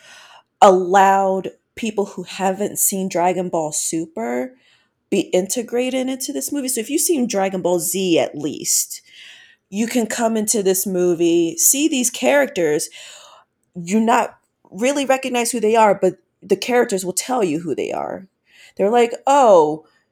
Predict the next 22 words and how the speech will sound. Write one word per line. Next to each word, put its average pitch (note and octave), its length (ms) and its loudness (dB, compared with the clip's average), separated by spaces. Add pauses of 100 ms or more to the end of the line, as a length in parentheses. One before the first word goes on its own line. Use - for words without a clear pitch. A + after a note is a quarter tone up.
(460)
your F3+ 180 -4
father A3+ 400 2
Gohan," E3 800 -4
or, D#3+ 600 -6 (340)
"Oh, F3+ 640 2 (560)
your F#3 640 0
brother G3+ 540 -4
Trunks," - 520 -10
you B3+ 80 -6
know, E3+ 340 0
stuff - 360 2
like G#3+ 220 2
that, - 380 0 (420)
um, F#3 400 2
to G3 360 0 (240)
have G#3+ 300 2
you G#3+ 280 0
figure F#3+ 360 -4
out F3 360 2 (140)
who G#3 440 -2
is F3 180 2
who D#3 500 -2